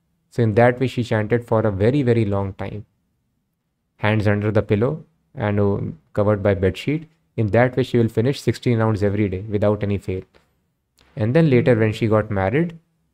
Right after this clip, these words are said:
then husband is so nice, husband is telling, "Now you do simply chanting, nothing else." <laughs> It became nice, but Krishna tested. So thus tests are there, impediments are there, it will not be easy. Despite that, I should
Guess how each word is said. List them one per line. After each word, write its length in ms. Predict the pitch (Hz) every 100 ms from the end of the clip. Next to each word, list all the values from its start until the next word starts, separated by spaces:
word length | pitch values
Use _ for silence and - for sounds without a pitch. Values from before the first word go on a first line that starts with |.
| -
then 140 | 120
husband 340 | 110 107 117 120
is 80 |
so 180 | - 117
nice, 300 | 120 151 165
husband 340 | 117 98 117 117
is 60 |
telling, 320 | - 120 151
"Now 100 | 123
you 140 | 123 123
do 100 | 123
simply 340 | 127 117 139
chanting, 380 | 127 110 110 123
nothing 320 | 104 101 98
else." 320 | 98 - - -
<laughs> 1500 | 165 - - - _ _ _ _ _ - - _ _ _ -
It 160 | 110 98
became 280 | 101 101 95
nice, 300 | 95 92 -
but 160 | 104
Krishna 300 | - - 110
tested. 440 | 98 104 - 131 - _ _ _ _ _ _ _ _ _
So 140 | -
thus 220 | 104 147 -
tests 300 | 123 113 -
are 160 | 104
there, 180 | 98 101
impediments 600 | 98 95 101 110 107 -
are 140 | 101
there, 160 | 95 101
it 100 | 95
will 180 | 101 98
not 160 | 107 101
be 80 | 101 98
easy. 240 | 95 90 _ _ _
Despite 480 | 101 98 - 117 127
that, 220 | 131 175 120
I 120 | 98
should 320 | - 151